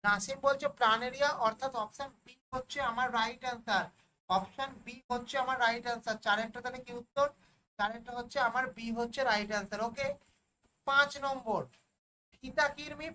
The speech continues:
ফিলামের সাথে সম্পর্কিত কে? এক হেলমিনথেস, অ্যানালিডা, প্লাটি হেলমিনথেস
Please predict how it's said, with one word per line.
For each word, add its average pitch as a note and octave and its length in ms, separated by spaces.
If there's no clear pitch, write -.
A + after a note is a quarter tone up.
ফিলামের C4 500
সাথে C#4 160
সম্পর্কিত C4+ 500
কে? B3+ 140
এক C#4+ 100
হেলমিনথেস, C4+ 840
অ্যানালিডা, C4 600
প্লাটি G#3+ 460
হেলমিনথেস C4+ 560